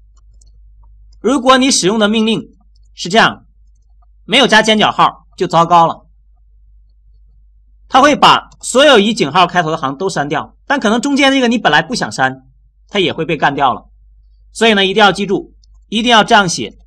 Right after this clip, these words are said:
表示把行首的尖角号去掉，尖角号加上你要替换的字符。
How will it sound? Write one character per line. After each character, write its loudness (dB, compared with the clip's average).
表 2
示 -4
把 2
行 0
首 -4
的 -4
尖 -6
角 0
号 -2
去 -12
掉， -6
尖 -4
角 -2
号 -2
加 -4
上 -2
你 -8
要 -4
替 -10
换 -2
的 -10
字 -14
符。 -16